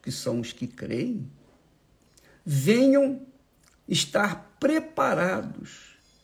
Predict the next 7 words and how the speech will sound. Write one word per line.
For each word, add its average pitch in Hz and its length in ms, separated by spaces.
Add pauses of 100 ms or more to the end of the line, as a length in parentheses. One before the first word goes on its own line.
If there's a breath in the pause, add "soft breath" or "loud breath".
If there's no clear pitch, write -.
(280)
Por 196 160
exemplo, 170 640 (680 loud breath)
neste 190 480
momento, 180 600 (760)
nós 170 200
temos 170 520 (200)
guerra 143 520